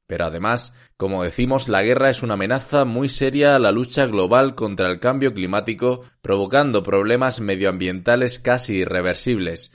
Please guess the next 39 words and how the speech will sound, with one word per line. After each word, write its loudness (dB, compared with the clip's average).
Y -6
es -4
que 0
en 2
las -2
guerras 2
se -6
suelen 0
llevar 4
a 2
cabo 6
acciones 0
que -6
ponen -2
en -4
peligro 0
la 2
biodiversidad 0
y -4
los -2
ecosistemas, -6
como -2
por 0
ejemplo -2
la -2
quema 2
de 0
cosechas -2
o 0
la 0
tala 2
de 2
árboles 2
para -2
debilitar -2
al 2
enemigo, -4
entre -4
otros. -4